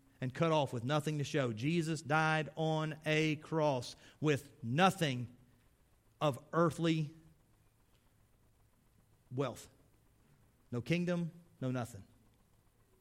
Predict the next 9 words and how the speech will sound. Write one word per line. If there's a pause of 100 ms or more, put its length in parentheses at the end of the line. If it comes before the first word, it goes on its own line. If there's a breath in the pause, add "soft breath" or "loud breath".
(640)
No
clothes, (920 soft breath)
no
dignity, (1400 soft breath)
no
help. (2500)
Guy
that
spent